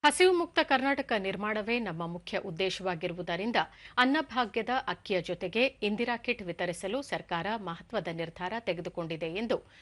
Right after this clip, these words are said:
ಉಪಮುಖ್ಯಮಂತ್ರಿ ಡಿ ಕೆ ಶಿವಕುಮಾರ್ ತಿಳಿಸಿದ್ದಾರೆ.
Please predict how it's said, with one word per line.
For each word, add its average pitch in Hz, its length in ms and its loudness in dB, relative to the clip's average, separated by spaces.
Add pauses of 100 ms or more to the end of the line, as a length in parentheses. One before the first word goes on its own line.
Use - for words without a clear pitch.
(160)
ಉಪಮುಖ್ಯಮಂತ್ರಿ 277 760 2
ಡಿ 180 180 0
ಕೆ 185 180 -4
ಶಿವಕುಮಾರ್ 196 540 -6
ತಿಳಿಸಿದ್ದಾರೆ. 180 600 2